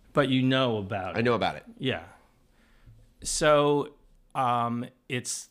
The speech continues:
Speaker 1: it's right up my alley. It's a, it's a v-, incredibly difficult kind of movie to make, which is a smart satire about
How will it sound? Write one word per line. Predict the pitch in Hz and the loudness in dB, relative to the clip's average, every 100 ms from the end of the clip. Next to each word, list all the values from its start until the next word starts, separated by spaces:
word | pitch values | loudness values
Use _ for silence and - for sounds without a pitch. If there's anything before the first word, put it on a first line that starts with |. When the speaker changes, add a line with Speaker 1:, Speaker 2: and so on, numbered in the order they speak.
| _ | _
Speaker 1:
it's | 123 - | -14 -12
right | 104 101 98 113 151 | -10 -6 0 0 0
up | 160 | -2
my | 156 156 | -2 -2
alley. | 139 139 139 139 139 | 0 0 0 -2 -4
It's | 120 - 117 | -4 -6 -8
a, | 101 - _ _ | -10 -14 _ _
it's | 135 - | -10 -6
a | 110 | -8
v-, | 101 104 - 190 | -10 -16 -12 -8
incredibly | 180 151 - - 247 240 208 147 117 95 | -6 -8 -12 -4 2 4 4 2 0 -4
difficult | 95 110 - 110 101 - | -6 -10 -10 -10 -10 -14
kind | - 123 113 | -6 -4 -4
of | 104 | -4
movie | 107 101 | -6 -6
to | 101 | -6
make, | 104 104 98 - | -6 -6 -6 -8
which | 107 - | -10 -8
is | 104 | -8
a | 110 | -8
smart | 90 - 131 127 139 143 147 - - - _ _ _ _ _ _ _ | -6 -4 -2 0 4 4 2 -2 -12 -12 _ _ _ _ _ _ _
satire | - - 147 127 104 - 110 107 110 104 104 110 - _ _ _ _ _ - | -10 -4 0 0 0 0 0 2 0 -2 -2 -6 -12 _ _ _ _ _ -6
about | 113 104 110 107 107 107 | -6 0 2 2 0 -4